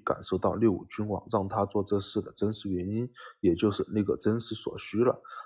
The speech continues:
然后围绕那个真实所需，有福于六五君王，而因此得中。这就是孔圣人在《团传》中说的“得中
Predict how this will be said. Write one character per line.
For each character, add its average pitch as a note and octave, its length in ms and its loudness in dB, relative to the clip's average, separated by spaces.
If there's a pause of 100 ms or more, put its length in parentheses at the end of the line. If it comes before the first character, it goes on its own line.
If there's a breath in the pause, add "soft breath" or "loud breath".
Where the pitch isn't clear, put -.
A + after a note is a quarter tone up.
然 G#2+ 180 4
后 D3+ 140 8
围 A2+ 240 6
绕 D#3+ 200 6
那 G#2+ 140 4
个 - 100 -2
真 G#2+ 220 0
实 G2+ 140 -10
所 F#2+ 240 -4
需， - 320 -4
有 F2+ 200 2
福 G2 220 -2
于 F#2+ 200 0
六 G2+ 180 4
五 - 140 -6
君 G2 200 -6
王， F#2+ 240 -2
而 F#2 220 -2
因 A#2 180 -2
此 - 160 -8
得 G2 180 -2
中。 F#2+ 240 2 (540 loud breath)
这 F3+ 160 10
就 F3 140 6
是 E3 100 2
孔 - 260 0
圣 G#2 200 0
人 G2 180 4
在 A#2 140 8
《团 - 320 -4
传》 F#2+ 180 2
中 G#2 160 0
说 G#2+ 260 6
的 A#2 300 6
“得 F#2+ 160 8
中 A#2 240 8